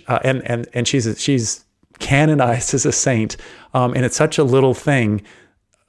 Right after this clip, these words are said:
but such an important thing that I need to continue to work on being present to the people around me, because it's, uh, because this is it.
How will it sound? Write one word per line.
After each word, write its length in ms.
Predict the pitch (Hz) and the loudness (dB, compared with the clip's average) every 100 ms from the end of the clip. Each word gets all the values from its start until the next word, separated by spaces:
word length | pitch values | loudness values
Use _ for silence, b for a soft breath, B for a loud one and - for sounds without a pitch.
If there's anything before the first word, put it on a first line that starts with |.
| _ | _
but 540 | 139 120 131 120 - _ _ | -4 2 4 2 -2 _ _
such 200 | - 156 | -6 -2
an 60 | 151 | 0
important 600 | 135 - - 147 143 127 | -2 -2 0 0 2 -2
thing 320 | - 104 98 | -2 -2 0
that 180 | 92 98 - | 0 -2 0
I 240 | 120 135 | 2 2
need 240 | 139 131 113 | 2 0 -2
to 220 | - 113 | -2 -2
continue 680 | - 110 95 151 156 131 120 | -4 -8 -2 0 2 2 0
to 160 | - | 0
work 320 | 113 117 110 117 | 2 2 2 2
on 300 | 101 98 104 | 2 2 0
being 400 | 110 107 107 107 b b b - | 0 0 -2 -4 b b b -8
present 600 | - 113 98 90 90 - _ | 0 0 0 -4 -6 -12 _
to 360 | - 113 104 95 | -2 0 2 0
the 100 | 98 | -2
people 600 | - 110 - 101 98 b b b - | -2 -4 0 2 0 b b b -6
around 400 | 104 101 110 117 | 0 2 2 2
me, 220 | 101 90 | 0 -2
because 500 | 90 98 - 104 95 | -2 -4 -2 0 0
it's, 300 | 101 95 - B B B - | 0 0 -4 B B B -4
uh, 120 | 107 | -2
because 560 | 101 110 127 120 107 b b b b _ | 0 -2 2 2 0 b b b b _
this 360 | 143 110 143 147 | -6 2 2 2
is 280 | - 147 131 | 2 2 2
it. 320 | 110 92 | 0 0